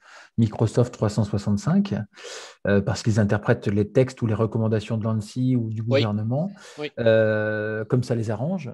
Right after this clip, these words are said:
Speaker 1: euh,
Speaker 2: Oui.
Speaker 1: et parce que Microsoft leur dit, « Oui, oui, vos serveurs sont hébergés en Europe, voire même en France, on vous le certifie,
Speaker 2: Oui.
Speaker 1: on vous l'écrit. »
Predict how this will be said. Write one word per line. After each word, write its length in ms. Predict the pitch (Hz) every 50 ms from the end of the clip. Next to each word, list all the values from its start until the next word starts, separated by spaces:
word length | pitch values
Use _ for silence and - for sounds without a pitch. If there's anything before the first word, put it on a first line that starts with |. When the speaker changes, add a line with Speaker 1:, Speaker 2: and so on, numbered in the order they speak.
| - - 120
Speaker 1:
euh, 300 | 117 113 107 107 104 104
Speaker 2:
Oui. 540 | 101 104 104 104 104 104 104 107 110 110 -
Speaker 1:
et 100 | - 123
parce 180 | 123 127 123 -
que 80 | - 139
Microsoft 520 | 135 127 - 127 117 - 156 160 160 -
leur 140 | 127 113 107
dit, « 160 | 110 147 165 135
Oui, 120 | 131 127 120
oui, 220 | 139 175 180 143
vos 380 | 113 104 117 131 131 131 123 117
serveurs 600 | - - 123 107 101 104 104 139 160 165 160 -
sont 160 | - 131 127
hébergés 400 | 120 117 113 104 107 107 131 139
en 80 | 117
Europe, 300 | 110 113 107 135 147 135 104
voire 180 | 113 117 110
même 160 | 117 117 113 110
en 80 | 110
France, 380 | - - - 151 165 170 165 127
on 60 | 113
vous 100 | 113 113
le 60 | 104
certifie, 340 | - 117 113 - - 113 -
Speaker 2:
Oui. 60 | - 143
Speaker 1:
on 60 | 123
vous 100 | 113 123
l'écrit. » 360 | 123 127 - - 208 202